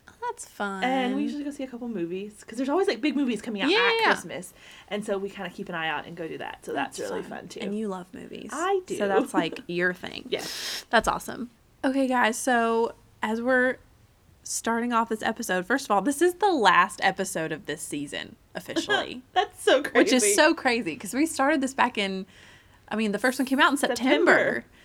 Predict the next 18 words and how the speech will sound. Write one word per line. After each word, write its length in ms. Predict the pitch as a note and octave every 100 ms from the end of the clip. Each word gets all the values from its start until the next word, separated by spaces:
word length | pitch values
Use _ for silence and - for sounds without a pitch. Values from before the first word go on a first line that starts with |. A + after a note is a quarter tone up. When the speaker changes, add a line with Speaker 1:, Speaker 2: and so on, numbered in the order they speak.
| - -
Speaker 1:
So 580 | - C4+ B3 A3+ G#3+ - - -
Speaker 2:
It's 200 | - D5
been 80 | D5+
three 320 | - D#4+ E4 G4
Speaker 1:
it's 80 | F#4
Speaker 2:
months. 200 | D#4+ F4+
Speaker 1:
been 100 | - F#3+
three 280 | D4+ E4+ F4+
months. 480 | D#4+ F#4 C4+ E3+ -
Speaker 2:
That's 160 | F4
so 40 | -
crazy. 220 | - E4
Speaker 1:
Isn't 40 | F4+ F4+
that 80 | -
so 180 | C4+ C#4
nuts? 260 | C4 D4+
Speaker 2:
That 180 | D4 -
is, 280 | D4+ D4